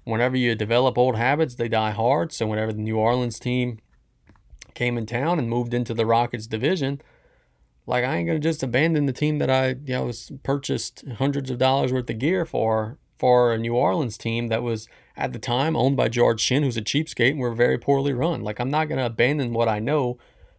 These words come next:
for something that is, is not very good. I'm just not going to. Um, and then, you know, th-, old habits die hard. I'm gonna always be a Rockets fan. I don't wish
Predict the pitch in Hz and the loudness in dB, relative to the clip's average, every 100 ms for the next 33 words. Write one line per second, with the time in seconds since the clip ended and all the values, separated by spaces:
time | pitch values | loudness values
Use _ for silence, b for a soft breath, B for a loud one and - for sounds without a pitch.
0 | _ 131 - 139 123 135 123 117 120 113 | _ -2 2 0 2 2 2 4 2 0
1 | - 117 117 113 135 120 135 143 190 - | -4 -4 0 0 2 0 0 -2 -2 -6
2 | 127 _ 117 110 127 139 131 123 160 190 | -16 _ -10 -6 -2 -2 -2 0 0 -2
3 | - - - b b b b 117 117 117 | -8 -16 -18 b b b b -2 0 0
4 | 113 117 160 117 113 113 113 113 113 113 | -2 -6 -10 -6 -4 -2 -4 -4 -4 -4
5 | 113 - 170 170 170 151 139 127 156 123 | -6 -10 -18 -18 -18 -18 -16 -10 -2 0
6 | 113 127 135 123 135 143 123 156 107 104 | 2 0 -2 0 0 2 2 0 0 -2
7 | 110 110 117 113 117 113 107 110 120 - | -2 2 2 0 -2 0 0 -2 -8 -6
8 | 135 117 120 120 139 117 113 - | -4 -2 -2 -4 -4 -4 -4 -8